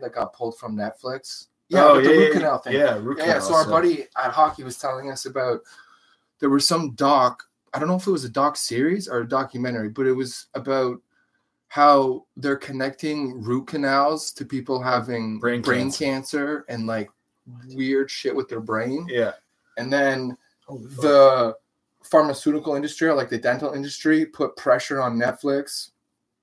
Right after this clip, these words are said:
Speaker 1: to say, "Take it down," and Netflix didn't take it down. And then the dental industry just threw, like, a shit ton of money, like, I don't know how much money, and then Netflix took it down.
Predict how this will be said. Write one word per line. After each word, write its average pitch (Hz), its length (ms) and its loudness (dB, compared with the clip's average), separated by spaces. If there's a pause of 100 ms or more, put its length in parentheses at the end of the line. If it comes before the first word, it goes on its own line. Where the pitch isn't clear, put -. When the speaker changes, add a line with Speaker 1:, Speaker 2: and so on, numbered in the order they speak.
(280)
Speaker 1:
to 143 100 -4
say, 123 180 -2
"Take 123 260 -2
it 117 80 -10
down," 123 540 0
and 113 140 -6
Netflix 120 500 -6
didn't 123 260 -2
take 123 180 -6
it 117 120 -8
down. 120 500 -2 (540)
And 131 160 -4
then 123 480 -2 (560)
the 127 60 -4
dental 135 280 2
industry 127 560 -4
just 120 320 -8
threw, 131 320 0
like, 113 300 -2
a 104 80 -4
shit - 340 -2
ton 139 160 -8
of 117 100 -6
money, 123 300 -4
like, 110 140 -4
I 110 60 -2
don't 113 100 -4
know 107 100 -4
how 110 140 -6
much 107 240 -8
money, 120 360 -8 (800)
and 127 160 -4
then 123 140 -2
Netflix 113 360 -6
took 107 140 -14
it 98 100 -10
down. 101 360 -10